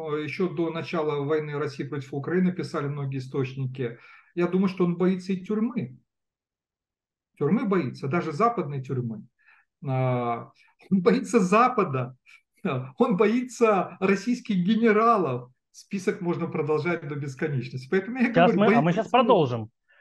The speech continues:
Speaker 2: Путин боится предательства именно кого?
Speaker 1: Почти всех людей в своём окружении.
Speaker 2: То есть вот так вот можно поставить,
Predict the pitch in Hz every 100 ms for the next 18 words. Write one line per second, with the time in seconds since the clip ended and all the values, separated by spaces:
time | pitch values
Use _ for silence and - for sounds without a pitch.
0 | _ - 233 220 208 196 175 180 262 -
1 | 208 - 175 151 143 180 180 175 160 156
2 | - 240 233 214 190 180 180 185 143 180
3 | 131 92 _ _ _ _ _ _ _ _
4 | _ _ _ _ _ _ _ _ _ _
5 | _ _ 175 - _ _ _ 208 - 247
6 | - - 214 185 180 175 196 - 165 160
7 | 147 131 127 117 107 - _ _ _ _
8 | _ _ _ _ - 151 147 151 190 -
9 | 170 180 156 175 190 175 - 247 214 180